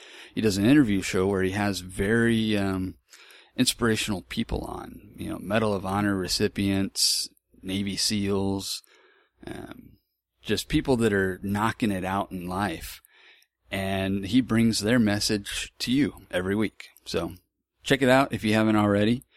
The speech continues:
Also, um, there's a few shows that I listen to, uh, W two Capitalist. This guy is all about real estate and trying to help you out. You know,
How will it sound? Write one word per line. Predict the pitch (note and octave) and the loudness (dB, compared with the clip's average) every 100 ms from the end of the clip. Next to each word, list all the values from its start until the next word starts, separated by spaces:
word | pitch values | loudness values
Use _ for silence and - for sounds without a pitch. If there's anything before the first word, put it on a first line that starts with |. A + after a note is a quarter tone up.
| - - - - - _ _ _ | -20 -20 -20 -20 -20 _ _ _
Also, | G2+ A2+ A2 - A2+ A2 A2 G2+ | 0 2 2 2 4 6 4 2
um, | F#2+ F#2 F#2 F2+ F2 _ _ _ _ _ _ - | 2 0 -2 -4 -10 _ _ _ _ _ _ -2
there's | A2+ G2 | 0 0
a | |
few | - A2+ | -2 -2
shows | - A2 G#2+ A2 G#2 | 0 2 4 2 0
that | A2 | -2
I | G2 | -2
listen | F#2+ G2+ - G#2 | -2 -2 0 -2
to, | - G#2+ G#2 G#2+ G#2 G#2 F#2+ | -2 -2 0 -2 -6 -10 -10
uh, | F#2+ - - | -10 -12 -4
W | G#2+ G#2 G2+ | -2 0 -2
two | F#2+ - G#2+ | -4 -4 -6
Capitalist. | - - - - - A2 C#3 E3 - - - - - - - - | -4 -6 -6 -6 -6 -2 -2 0 -2 -2 -14 -20 -20 -20 -20 -4
This | G#2 - | -2 0
guy | A2+ G2+ G2 | 2 2 2
is | F#2 F#2 | 0 0
all | G2 G2 | 0 0
about | F#2+ F#2 F2+ | 0 -2 -2
real | F#2 G2+ G#2+ | -2 0 0
estate | - - G#2+ A#2 | 0 0 0 0
and | G#2 F2+ | -4 -4
trying | G2 G2 F#2+ F#2 | -2 -2 -2 -2
to | F#2 F2+ F#2 F2+ _ _ _ _ _ _ _ - | -4 -4 -6 -12 _ _ _ _ _ _ _ 0
help | C#3 D3 C3 | 2 4 2
you | A#2+ | 2
out. | A2 A#2+ - | 2 0 0
You | G#2+ | 0
know, | G#2 G#2 | 0 -2